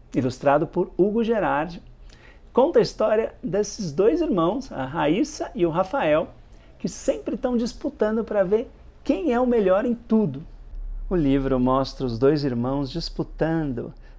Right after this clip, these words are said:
em inúmeras questões, seja em questões de escola, seja de comida,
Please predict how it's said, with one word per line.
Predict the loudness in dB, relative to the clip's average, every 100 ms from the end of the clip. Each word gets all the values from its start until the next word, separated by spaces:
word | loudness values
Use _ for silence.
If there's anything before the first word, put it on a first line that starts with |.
| -8
em | -4
inúmeras | -4 -2 -2 -2 -4 -6
questões, | -8 -8 -6 -4 -4 -6 -14 -20 -20 -20 -20 -20 -18
seja | -10 -6 -4
em | -4
questões | -4 -6 -6
de | -6
escola, | -8 -10 -2 4 6 6 6 4 2 -2 -10 -20 -20 -20 -20
seja | -6 -2 -2 -4
de | -4
comida, | -4 -2 0 0 2 2 2 0 0 -4